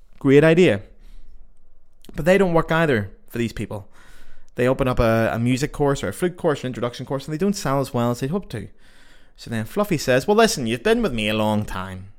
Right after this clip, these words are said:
You've done this business stuff. Why don't you advise other people on how to build up their businesses? 'Cause you know what you're doing." And then the clients all open up their own courses called Get More Students or Build Your Music Course Up, blah, blah, blah. The same thing they've just bought.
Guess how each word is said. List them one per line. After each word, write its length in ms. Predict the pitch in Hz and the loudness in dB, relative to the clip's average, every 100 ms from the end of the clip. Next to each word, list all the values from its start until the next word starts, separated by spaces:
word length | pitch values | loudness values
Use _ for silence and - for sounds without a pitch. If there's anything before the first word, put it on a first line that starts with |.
| - - | -20 -8
You've 240 | 117 110 | -4 -2
done 200 | 185 196 | 2 4
this 160 | 180 127 | 4 0
business 400 | - 110 117 113 | -2 -4 -4 -6
stuff. 380 | - 117 - - - - - - - | -4 -6 -6 -16 -20 -20 -20 -20 -18
Why 260 | 185 214 254 | -8 -2 2
don't 180 | 220 135 | 2 4
you 140 | 127 | 4
advise 340 | 160 175 147 139 | 4 6 4 4
other 200 | 131 143 | 0 0
people 440 | 143 160 165 - - - - | -2 2 0 0 -14 -8 -2
on 100 | 160 | -2
how 300 | - 120 117 | -2 -2 0
to 80 | 117 | 0
build 260 | 104 104 | 0 0
up 160 | 120 - | 0 0
their 220 | 202 233 | 2 2
businesses? 560 | - - 127 117 101 104 | 0 -2 -4 -4 -6 -4
'Cause 140 | 117 | 0
you 100 | 214 | 2
know 100 | 302 | 4
what 160 | 285 214 | 2 6
you're 160 | 196 | 6
doing." 300 | 147 107 104 - - - - - - - - - - | 6 2 -2 -8 -12 -14 -14 -16 -16 -18 -20 -20 -6
And 140 | 156 | 0
then 100 | 160 | 0
the 80 | 156 | 0
clients 360 | 170 175 175 175 | 0 2 2 0
all 260 | 147 139 | 0 2
open 180 | 139 135 | 2 -2
up 160 | 123 147 | -4 -2
their 260 | 202 226 | 0 2
own 140 | 190 143 | 0 0
courses 500 | - 104 - 95 92 | -2 -2 -2 -8 -10
called 540 | - 101 101 98 95 _ _ | -6 -2 -2 -2 -6 _ _
Get 180 | - - | -6 -6
More 220 | 110 107 | -2 -2
Students 320 | 104 104 101 98 | -2 -4 -4 -4
or 60 | |
Build 260 | 92 110 107 | -4 -4 -2
Your 100 | 101 | -2
Music 300 | 101 95 95 | -2 -4 -6
Course 260 | 101 98 | -8 -6
Up, 180 | 104 104 | -10 -10
blah, 180 | 101 101 | -10 -8
blah, 100 | 98 | -6
blah. 200 | 113 113 | -4 -6
The 60 | 101 | -4
same 280 | - 202 190 | 2 2 2
thing 220 | 156 147 | 0 2
they've 140 | 131 | 0
just 320 | 123 113 - | 0 -4 -4
bought. 320 | 190 160 - | 2 2 2